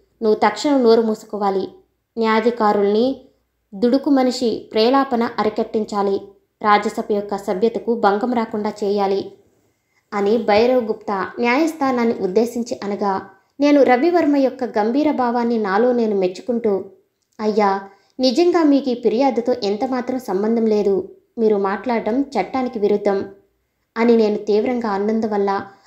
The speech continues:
అతను తల వంచుకుని వెనక్కు తగ్గాడు. అప్పుడు నేను భైరవ్ గుప్తాతో తిరిగి అన్నాను, "అయ్యా,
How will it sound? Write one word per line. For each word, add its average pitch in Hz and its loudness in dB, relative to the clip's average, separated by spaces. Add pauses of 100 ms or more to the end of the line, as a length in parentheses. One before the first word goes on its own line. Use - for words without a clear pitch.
(120)
అతను 262 2
తల 247 4
వంచుకుని 240 -2
వెనక్కు 208 -2
తగ్గాడు. 196 -4 (460)
అప్పుడు 302 2
నేను 302 4
భైరవ్ 247 4
గుప్తాతో 277 -2
తిరిగి 240 -2
అన్నాను, 208 -2 (500)
"అయ్యా, 196 0